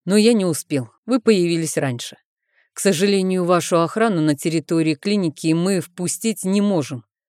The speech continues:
переводит взгляд мне за спину. "Что произошло?" — повторяю вопрос. Контроль к черту отлетает. "Владислав Анатольевич, это Молотов?"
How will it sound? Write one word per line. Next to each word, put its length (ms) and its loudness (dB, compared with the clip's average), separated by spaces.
переводит 460 -2
взгляд 420 -2
мне 200 -2
за 200 -2
спину. 400 -12
"Что 240 -6
произошло?" — 760 0
повторяю 520 0
вопрос. 480 -2
Контроль 520 0
к 120 -20
черту 480 -6
отлетает. 680 -2
"Владислав 640 0
Анатольевич, 720 0
это 380 0
Молотов?" 640 -2